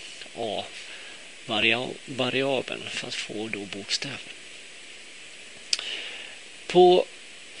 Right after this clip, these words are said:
sen då har vi en, eh, variabel på rad nummer sjutton som heter validate input lika med true. För det kan ju hända att användaren trycker på avbrytarknappen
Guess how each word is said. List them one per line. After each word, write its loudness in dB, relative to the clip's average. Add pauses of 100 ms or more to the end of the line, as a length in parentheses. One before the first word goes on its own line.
(640)
sen 10
då 8
har 6
vi 6
en, 4
eh, 6
variabel 4 (460)
på 0
rad 0
nummer -2
sjutton 0
som 0
heter -2
validate 2
input 4
lika 2
med -2
true. 6 (500)
För 0
det 12
kan 8
ju 8
hända 4
att -2
användaren 0
trycker 0
på -4
avbrytarknappen 2